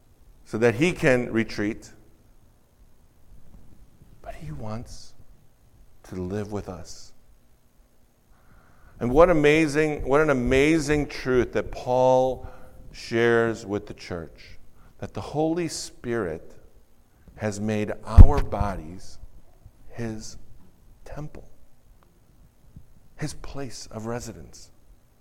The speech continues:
Can you get any more intimate than that? He dwells in us. And do you think that the Savior who lavishes on lepers the touch of his holy hands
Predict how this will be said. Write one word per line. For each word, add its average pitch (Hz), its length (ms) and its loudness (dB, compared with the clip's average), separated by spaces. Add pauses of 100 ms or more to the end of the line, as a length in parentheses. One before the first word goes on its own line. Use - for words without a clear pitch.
(540)
Can 160 160 0
you 180 100 2
get 156 300 6
any 202 160 4
more 156 280 8
intimate 165 520 0
than 127 200 2
that? 117 380 -2 (2250)
He 170 340 -6
dwells 143 760 -8 (120)
in 160 180 -4
us. - 400 -10 (1800)
And 147 100 4
do 165 60 4
you 185 100 4
think 196 360 6
that 175 160 4
the 143 480 10
Savior 185 580 8
who 147 200 6
lavishes 175 720 10
on 135 240 6
lepers 170 480 6
the 135 100 4
touch 180 400 2
of 156 100 4
his 139 140 0
holy 160 300 4
hands 156 320 2